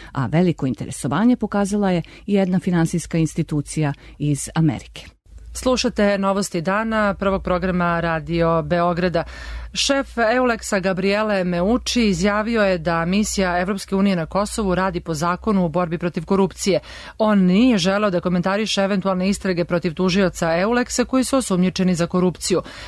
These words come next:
Speaker 2: Podsećamo, tužiteljka Euleksa Marija Bami, koja je suspendovana pošto je u prištinskoj štampi iznala tvrdnje o korupciji u toj evropskoj misiji na Kosovu i Metohiji, izjavila je da joj je život u opasnosti.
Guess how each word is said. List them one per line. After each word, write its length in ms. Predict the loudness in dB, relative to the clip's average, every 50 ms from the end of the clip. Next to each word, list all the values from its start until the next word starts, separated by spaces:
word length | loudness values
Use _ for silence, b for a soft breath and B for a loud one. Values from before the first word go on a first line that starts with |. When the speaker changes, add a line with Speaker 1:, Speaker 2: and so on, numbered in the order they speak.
| B B
Speaker 2:
Podsećamo, 520 | -2 0 0 0 0 0 2 4 4 4 2
tužiteljka 560 | 2 0 0 0 0 0 -2 -2 0 0 0
Euleksa 420 | 0 0 0 0 -2 -2 -2 0
Marija 320 | 0 2 0 0 0 0 -2
Bami, 400 | 0 0 0 0 0 0 0 -2
koja 180 | 0 -2 -2
je 60 | 0
suspendovana 680 | 0 -2 -4 -2 0 2 2 4 4 2 2 2 0 -2
pošto 320 | -2 -2 -4 -2 0 -2
je 40 | -2
u 20 | 0
prištinskoj 520 | 2 0 0 0 0 -2 -4 -2 -2 -2
štampi 400 | -2 0 -2 -2 -2 -2 -2 -4
iznala 260 | -4 -2 -2 -2 -2
tvrdnje 360 | -2 -2 -2 -2 0 0 -2
o 40 | -2
korupciji 500 | -2 -2 0 0 -2 -2 -4 -2 0 0
u 80 | 0 0
toj 240 | 0 -2 -2 0 0
evropskoj 400 | 0 0 -2 -2 -2 -2 0 2
misiji 320 | 2 2 2 0 -2 -4
na 100 | -4 -4
Kosovu 380 | -2 -2 -2 -2 -2 -2 -2 -2
i 40 |
Metohiji, 540 | -2 -4 -4 -2 -2 -2 -2 0 0 0 0 B B B B B B
izjavila 520 | B 2 2 2 2 2 0 2 2 2 2
je 120 | 0 -2
da 160 | 0 0 0
joj 240 | 2 2 2 2 2
je 80 | 2 2
život 360 | 2 2 2 0 0 0 0
u 40 | -2
opasnosti. 680 | 0 0 0 0 0 0 0 -2 -2 -2 -4 -8